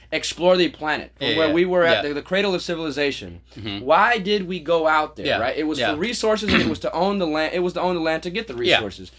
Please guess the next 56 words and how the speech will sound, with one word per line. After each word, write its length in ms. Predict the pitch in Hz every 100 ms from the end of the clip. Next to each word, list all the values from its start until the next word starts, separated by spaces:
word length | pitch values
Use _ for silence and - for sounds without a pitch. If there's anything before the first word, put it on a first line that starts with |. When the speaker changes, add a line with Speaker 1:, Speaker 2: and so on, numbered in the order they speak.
| - -
Speaker 1:
And 220 | 170 175
to, 120 | 170 -
for 180 | 196 190
human 240 | 214 220
beings 220 | 190 190
to 80 | -
do 180 | 143 180
whatever 300 | 160 170 180
they 160 | 170 160
want 240 | 156 143
to 80 | 127
do 340 | 120 143 135 -
on 140 | 151
Speaker 2:
Mm-hmm. 80 | 151
Speaker 1:
this 120 | 135
plot 280 | - 135 123
of 120 | 107
land. 240 | 101 87 80
Speaker 2:
Yeah. 220 | 135 104
Speaker 1:
We're 140 | 170 208
tied 460 | - 214 254 277
to 100 | 208
our 160 | 196 180
land. 240 | 156 156
That's, 160 | 156 -
that's 160 | 160
just, 220 | - 160 - _
that's 160 | - 180
just 140 | 208
how 160 | - 202
we 160 | 202 165
operate, 500 | 190 240 120 80 -
you 80 |
know? 140 | 123 127
Speaker 2:
Well, 220 | 175 175
Speaker 1:
It's 120 | - -
a, 20 |
Speaker 2:
yeah. 60 | 196
Speaker 1:
it's 80 |
a 40 | 196
part 140 | 226
of 80 | 226
human 160 | 220 190
nature. 380 | 196 196 123 - -
And 100 | 180
so 100 | 202
what 140 | 190
I'm 140 | 190 185
saying 420 | - 220 262 254
is 140 | 196
that 180 | 165 165
if 140 | 170 170
you 180 | 180 -
open 280 | 254 - 247
up, 100 | - _ _ _ _
guys, 460 | 170 190 143 - -